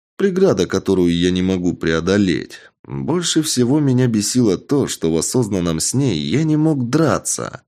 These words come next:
Впадал в ступор и даже кулак не мог поднять. Кажется, до меня окончательно дошло, что это за парень с битой. Это мой внутренний демон, который как раз и отвечает за бессознательную агрессию, и мне не нужно с ним бороться, вот в чем дело.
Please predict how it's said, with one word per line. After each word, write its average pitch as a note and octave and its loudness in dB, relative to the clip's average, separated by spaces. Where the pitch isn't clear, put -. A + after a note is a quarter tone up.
Впадал F#3 2
в - -6
ступор C3 0
и F2 2
даже A2 2
кулак C#3 2
не F2 -2
мог E2 -4
поднять. G2 -2
Кажется, B2 -4
до A2 2
меня A2 2
окончательно A#2+ 0
дошло, A#2+ 2
что E2+ -2
это E2 -2
за G2 0
парень E2 -2
с D#2+ -6
битой. D#2 -6
Это F3+ 2
мой D#3 4
внутренний D3 2
демон, C3+ 2
который B2 -2
как G#2 -2
раз C#3 0
и - 2
отвечает B2 2
за E2+ 0
бессознательную E2 -2
агрессию, G2+ -2
и E2+ -2
мне F2 2
не E2+ 0
нужно G#2 0
с - -8
ним D#2+ -2
бороться, G2 0
вот D3+ -2
в - -16
чем F#2 -2
дело. C#2+ -2